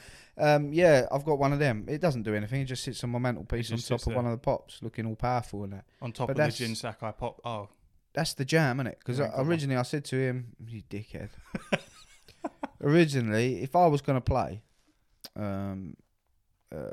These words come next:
Speaker 1: Dungeons and Dragons, 'cause you obviously you create your own character, your own backstory, all that waffle.
Speaker 2: Yep.
Speaker 1: I'd a hundred percent be, like, some sort of fucking Ronin samurai with a wolf head.
Speaker 2: Mm.
Speaker 1: Basically,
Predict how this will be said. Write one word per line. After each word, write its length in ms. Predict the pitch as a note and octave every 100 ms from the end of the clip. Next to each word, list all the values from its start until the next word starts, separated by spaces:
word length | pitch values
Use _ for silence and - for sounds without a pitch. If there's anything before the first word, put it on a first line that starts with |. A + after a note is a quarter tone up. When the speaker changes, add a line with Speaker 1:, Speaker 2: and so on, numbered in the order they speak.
| G1+
Speaker 1:
Dungeons 360 | - A2+ A2 G#2
and 80 | G2+
Dragons, 560 | G#2 G2+ G2 A2 - -
'cause 140 | B2 A#2+
you 60 |
obviously 240 | A#2 - A2
you 40 |
create 240 | - A2+ G2+
your 120 | G#2+
own 80 | G#2
character, 440 | - A2 G2+ -
your 140 | G#2 G#2
own 120 | G2+
backstory, 540 | G#2+ - - G#2+ G2+
all 80 | G#2
that 180 | G#2+ -
waffle. 400 | F2 - G2 A#2 -
Speaker 2:
Yep. 240 | A2 A2+ _ _ _ _ _ -
Speaker 1:
I'd 180 | A#2+ B2+
a 40 |
hundred 600 | C3 - E3 E3 D3+ C#3+
percent 600 | - D3 - A#2+ F#2 -
be, 120 | - G2
like, 220 | G2+ F#2
some 280 | - A2+ A2
sort 320 | - G2+ F2+
of 60 | -
fucking 600 | - G#2 G#2 - G2+ G2+
Ronin 920 | G#2+ B2 A#2+ A#2 A2+ A2 G#2+ G#2 A2 _ _ _ - -
samurai 720 | - - A2+ G#2+ G2+ G2 F#2+
with 180 | G2+ G2
a 60 |
wolf 380 | G2+ G#2+ A2+ -
head. 320 | - G2 F2 -
Speaker 2:
Mm. 500 | D3+ C3+ C3 A#2+ G#2
Speaker 1:
Basically, 920 | G2+ E3+ E3+ - F#2+ - F#2 F2 A2